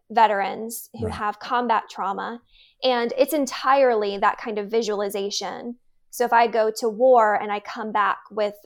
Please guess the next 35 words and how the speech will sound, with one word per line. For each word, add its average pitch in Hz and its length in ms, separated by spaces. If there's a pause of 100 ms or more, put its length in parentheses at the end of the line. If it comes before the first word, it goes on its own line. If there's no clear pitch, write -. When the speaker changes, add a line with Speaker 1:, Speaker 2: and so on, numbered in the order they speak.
Speaker 1:
a 214 80
trauma 240 580
about 208 340
some 214 160
sort 202 160
of 196 60
explosion, 214 880 (440)
for 240 100
example, 202 720 (300)
then 247 260
we're, 269 160
we're 311 100
not 311 140
gonna 233 160
recreate 220 600
that 208 120
explosion 220 640
to 202 80
just 214 240
get 220 160
over 214 240
the 196 60
Speaker 2:
Yeah. 185 140
Speaker 1:
anxiety, 220 640
right? 269 180
Speaker 2:
Yeah. 208 120
Speaker 1:
That 220 200
would 226 120
be 196 80
ridiculous. 196 640 (360)
Speaker 2:
<laughs> - 460
Speaker 1:
But - 160
we, 285 280 (120)
we 277 120
can 294 680